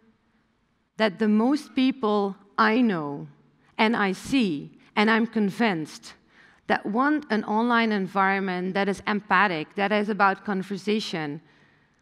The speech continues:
and not about hate and polarization. So what we can do is when you're online and you feel it triggers your emotions, zoom out. Why are you triggered?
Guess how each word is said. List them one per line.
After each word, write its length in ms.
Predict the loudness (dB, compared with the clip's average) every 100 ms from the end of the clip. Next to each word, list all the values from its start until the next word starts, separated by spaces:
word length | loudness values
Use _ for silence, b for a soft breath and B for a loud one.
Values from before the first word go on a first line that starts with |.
| b _ -2
and 140 | 0
not 200 | 2 2
about 260 | 2 2 0
hate 400 | -2 -2 -2 -2
and 180 | -6 -6
polarization. 960 | -6 -6 -6 -6 -6 -8 -8 -10 -10 -14 _ _ _ _ _ _ _ _
So 240 | -4 0
what 240 | 2 2 2
we 120 | 0
can 220 | 2 2
do 400 | 2 2 2 0 -4 -16 _ _ _ b b b b b b
is 160 | -4 -2
when 280 | 0 2 2
you're 140 | 2
online 760 | 2 4 4 4 2 -2 -6 -10 _ _ _
and 160 | 2 4
you 100 | 4
feel 300 | 2 2 4
it 100 | 2
triggers 400 | 0 0 0 0
your 140 | 0
emotions, 760 | 2 2 0 -2 -2 -2 -2 -4
zoom 180 | 0 2
out. 420 | 2 0 -6 -18 -20 _ b b b b b
Why 600 | -2 2 4 2 0 -4 -6
are 80 | -2
you 160 | -2 -2
triggered? 500 | -2 -4 -2 -6